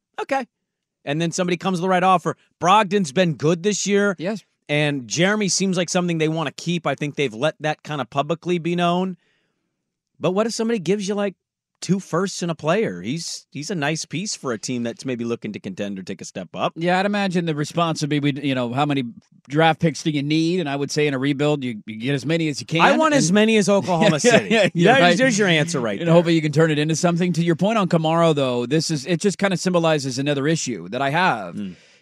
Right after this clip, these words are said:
Speaker 2: Even in the happy days of a win and winning three out of five,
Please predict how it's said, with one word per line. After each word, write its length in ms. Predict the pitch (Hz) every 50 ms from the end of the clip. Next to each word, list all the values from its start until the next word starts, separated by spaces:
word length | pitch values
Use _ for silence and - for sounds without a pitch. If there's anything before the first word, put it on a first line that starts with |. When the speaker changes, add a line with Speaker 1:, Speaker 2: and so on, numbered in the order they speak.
| _ -
Speaker 2:
Even 320 | 156 175 185 175 185 180
in 160 | 180 175 175
the 100 | 170 160
happy 380 | 143 123 180 196 190 165 196 190
days 340 | 175 175 175 170 170 156 147
of 140 | 151 135 139
a 60 | 135
win 340 | 127 135 156 156 156 156 151
and 120 | 139 139
winning 220 | 180 170 160 -
three 240 | 131 - - 160 147
out 120 | 135 131 120
of 80 | 107 -
five, 420 | 165 170 170 139 120 113 104 -